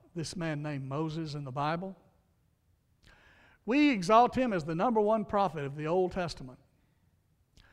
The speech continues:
We exalt him as being the man who authenticates what it means to put trust in God. And yet the Bible says of Moses, "There was not a more humble man that walked the face of the earth."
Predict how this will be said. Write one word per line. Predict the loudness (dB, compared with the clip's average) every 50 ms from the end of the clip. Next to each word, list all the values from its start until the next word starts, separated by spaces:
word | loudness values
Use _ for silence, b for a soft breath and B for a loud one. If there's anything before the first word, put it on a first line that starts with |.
| b b b b b
We | b 0 2 2
exalt | 2 2 4 8 10 10 10 8 6 4
him | 2 2 2 2 0
as | -2 -2 0
being | 0 2 2 2 2 0 -2 -2
the | -2 -2
man | -2 0 0 2 2 2 2 0
who | 0 0 0 2 2 0 -2 -4 B B B B B B
authenticates | -2 -2 0 0 0 -2 -2 -2 -2 0 2 2 2 2 0 -4 -10 -12 -10 -4
what | -2 -2 0
it | -2 -2 -4
means | -4 -2 -2 -2 -2 -2 -2 -4 -6
to | -8 -12 -10
put | -8 -8 -8 -10 -8
trust | -2 0 2 2 2 0 -4 -6
in | -6 -6 -4
God. | -2 0 0 0 -2 -4 -6 B B B B B B
And | B -2 -2
yet | -2 -2 -2
the | -2 2
Bible | 4 6 6 6 4 2 0
says | -2 0 0 0 0 0 -2
of | -4
Moses, | -2 0 2 2 2 2 0 -2 -6 -8 -10 B B B B B
"There | -6 -4 -4 -4 -4 -8 -10
was | -10 -8 -6
not | -2 0 0 0
a | 0 -2 -4
more | -4 -4 -4 -4 -4
humble | -2 0 2 2 2 2 0 0
man | 0 0 -2 -2 -2 -4 -4 -6 -10 -14 b b b b b b
that | -10 -10 -6
walked | -4 -2 0 0 0 -2 -8
the | -16
face | -10 -8 -6 -6 -6 -8 -10
of | -10
the | -10 -10 -10
earth." | -10 -10 -12 -14 -16 -20